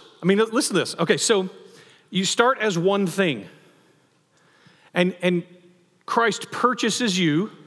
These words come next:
right? Claims you, cleans you out, cleans all the gunk out, puts a new identity on you,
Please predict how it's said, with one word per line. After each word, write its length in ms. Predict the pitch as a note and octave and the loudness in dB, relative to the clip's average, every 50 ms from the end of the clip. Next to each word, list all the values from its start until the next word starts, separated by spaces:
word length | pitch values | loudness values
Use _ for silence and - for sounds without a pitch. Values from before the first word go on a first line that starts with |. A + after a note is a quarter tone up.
| - - _ _ _ _ _ _ | -20 -20 _ _ _ _ _ _
right? 240 | - D3+ D3 - - - - - - _ _ - - - _ _ _ _ _ _ _ _ _ _ _ _ _ _ _ _ _ _ _ _ _ _ _ _ _ _ | 0 0 0 -2 -6 -10 -20 -20 -20 _ _ -20 -20 -20 _ _ _ _ _ _ _ _ _ _ _ _ _ _ _ _ _ _ _ _ _ _ _ _ _ _
Claims 400 | - - A#3 A#3+ B3 A#3 F#3+ C#3+ | -2 2 2 2 2 2 0 0
you, 300 | D3+ C#3+ C#3 D3+ F3 G3 - - - - _ _ _ _ _ _ _ _ _ _ _ _ _ _ _ _ _ | -2 0 0 0 -2 -2 -6 -16 -20 -20 _ _ _ _ _ _ _ _ _ _ _ _ _ _ _ _ _
cleans 380 | - - G#3+ A#3 B3+ C4+ G#3 B3+ | -2 0 2 2 2 2 2 2
you 120 | C#4 A3+ | 4 4
out, 300 | F#3+ F3 F3+ A3+ A3 - - - - - - - _ _ _ _ _ _ _ _ | 4 2 0 -2 -6 -10 -18 -20 -20 -20 -20 -20 _ _ _ _ _ _ _ _
cleans 260 | - G3 A3 A#3 G#3 A3 | 0 2 2 4 2 2
all 120 | A3 A3 | 2 2
the 80 | A3+ G3+ | 0 2
gunk 320 | E3 G#3+ F#3+ E3+ D#3 - | 2 2 2 2 -2 -2
out, 280 | C#3 B2 C#3 F3 - - - - _ _ _ _ _ _ _ _ _ _ _ _ _ _ _ _ _ _ _ _ _ _ _ _ _ | -2 0 -2 -4 -6 -14 -20 -20 _ _ _ _ _ _ _ _ _ _ _ _ _ _ _ _ _ _ _ _ _ _ _ _ _
puts 240 | - A#3 B3 - C4 | 0 0 2 2 0
a 60 | A#3 | 2
new 180 | A3+ B3 A#3+ | 2 2 2
identity 480 | A#3 A#3 G#3+ G#3+ A3+ G#3+ G3+ F3+ F3+ E3 | 2 2 2 0 0 2 2 2 2 2
on 160 | D#3+ D#3 D3+ | 0 0 0
you, 320 | D3 D3 C#3+ D3+ F#3+ A3 | 0 0 0 0 -2 -4